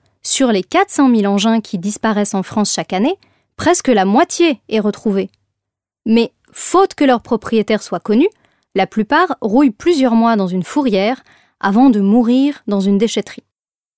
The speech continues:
D'où l'idée de lier le propriétaire à son bien et de recourir au marquage.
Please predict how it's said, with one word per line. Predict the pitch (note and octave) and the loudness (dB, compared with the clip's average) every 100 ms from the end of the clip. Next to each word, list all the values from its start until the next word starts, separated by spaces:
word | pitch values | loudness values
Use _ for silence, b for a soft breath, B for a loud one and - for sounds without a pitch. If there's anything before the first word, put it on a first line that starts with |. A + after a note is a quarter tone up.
| G#3 | -4
D'où | F#3+ E4+ | 2 4
l'idée | F#4+ G3+ D#4+ | 4 2 0
de | A#3 | 0
lier | F#3+ F#3 F4+ G4+ | 0 0 2 2
le | C4 | 0
propriétaire | - G#3+ - G3+ - G3 F#3 | -4 -6 -2 -2 0 -2 -2
à | C#4 D#4 | -2 -2
son | B3 G3+ | 0 -2
bien | G3 B3 G4 _ - | 0 -2 -4 _ 0
et | C4 | 2
de | F4+ | 4
recourir | E4 - G#3+ A#3+ F4+ G4 - - | 2 0 0 0 0 -2 -8 -2
au | E4+ | 2
marquage. | E4 - - A3+ A#3 A3+ | 2 0 -2 0 0 -4